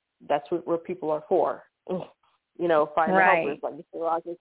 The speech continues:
Speaker 1: said. <laughs> So
Speaker 2: Yeah, Mister
Speaker 1: to me
Speaker 2: Rogers wouldn't lead you wrong.
Speaker 1: Exactly.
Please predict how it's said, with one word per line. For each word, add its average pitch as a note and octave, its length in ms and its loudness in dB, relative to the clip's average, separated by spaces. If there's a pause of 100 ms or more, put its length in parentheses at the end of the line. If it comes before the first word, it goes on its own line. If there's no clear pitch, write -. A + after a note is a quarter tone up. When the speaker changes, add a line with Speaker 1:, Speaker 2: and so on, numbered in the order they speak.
Speaker 1:
said. F#3 240 2
<laughs> B3+ 480 0 (800)
So F3+ 260 4
Speaker 2:
Yeah, G4+ 420 4
Mister C#4 300 0
Speaker 1:
to - 20 4
me B3 60 2
Speaker 2:
Rogers B3 360 2
wouldn't G3+ 300 -2
lead G3 180 -4
you F3+ 120 -4
wrong. E3+ 480 -4 (440)
Speaker 1:
Exactly. F3+ 500 -4